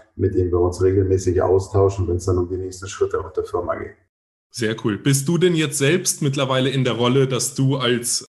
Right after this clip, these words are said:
Speaker 2: als, als Mentor fungierst? Vielleicht, ähm, den, den kennen ja auch sehr viele, Coach Izume. Ist ja auch ein offenes Geheimnis, dass er, äh, sehr stark von dir, äh, geprägt wurde, dass du ihn damals auch zu ran geholt hast, meine ich sogar,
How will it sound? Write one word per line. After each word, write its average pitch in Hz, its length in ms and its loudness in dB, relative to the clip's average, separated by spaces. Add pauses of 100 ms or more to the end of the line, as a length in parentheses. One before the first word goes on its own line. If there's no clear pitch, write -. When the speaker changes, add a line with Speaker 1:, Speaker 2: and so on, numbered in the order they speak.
(240)
Speaker 2:
als, 113 240 -6
als 123 240 0
Mentor 135 400 2
fungierst? 107 500 -2
Vielleicht, 123 540 0
ähm, 120 500 -6
den, 127 280 -2
den 120 160 0
kennen 127 180 -2
ja 120 80 0
auch 120 160 -2
sehr 131 160 -2
viele, 135 380 0
Coach 127 280 -2
Izume. 135 540 0 (400)
Ist - 220 -2
ja 120 80 2
auch 123 220 0
ein 127 100 0
offenes 127 460 -2
Geheimnis, 127 500 0
dass 117 200 -2
er, 117 600 -2
äh, 120 600 -4
sehr 123 240 0
stark 127 320 -4
von 117 200 -2
dir, 139 500 2
äh, 139 80 0
geprägt 131 400 -2
wurde, 131 160 2
dass 120 200 -2
du 139 80 0
ihn 131 120 2
damals 123 340 0
auch 123 180 -4
zu - 160 -4
ran 127 300 -2
geholt 165 460 0
hast, 160 220 -4
meine 156 180 -2
ich 143 80 -4
sogar, 147 400 -2